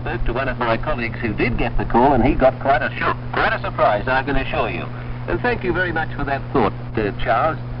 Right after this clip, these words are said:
and thank you for this letter too. No, you don't have to get up at an unearthly hour to listen to this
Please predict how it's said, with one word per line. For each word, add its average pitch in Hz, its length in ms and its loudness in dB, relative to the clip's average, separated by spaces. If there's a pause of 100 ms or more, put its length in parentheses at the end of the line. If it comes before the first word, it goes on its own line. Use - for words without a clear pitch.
(220)
and - 120 0
thank 135 220 -4
you 120 100 -4
for 110 100 -4
this 127 220 -4
letter 127 320 -2
too. 135 260 4 (600)
No, - 160 4
you 147 260 2
don't 143 280 2
have - 220 -2
to 107 80 -2
get 113 180 -2
up 113 160 2
at 107 100 -2
an 107 100 -2
unearthly 113 600 0
hour 110 260 2
to - 640 -6
listen 120 240 -2
to 113 300 -2
this 156 200 -2